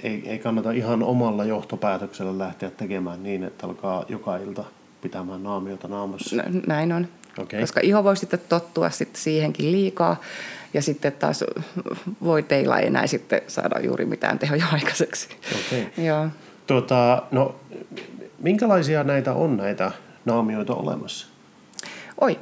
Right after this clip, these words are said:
Speaker 2: niitähän on paljonkin. Ja jokaiselle ihotyypille löytyy omansa.
Speaker 1: Okei.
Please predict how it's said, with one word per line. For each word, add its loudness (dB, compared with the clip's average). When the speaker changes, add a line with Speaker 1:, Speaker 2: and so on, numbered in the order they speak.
Speaker 2:
niitähän 4
on 2
paljonkin. 4
Ja 0
jokaiselle 2
ihotyypille 2
löytyy 2
omansa. 4
Speaker 1:
Okei. -4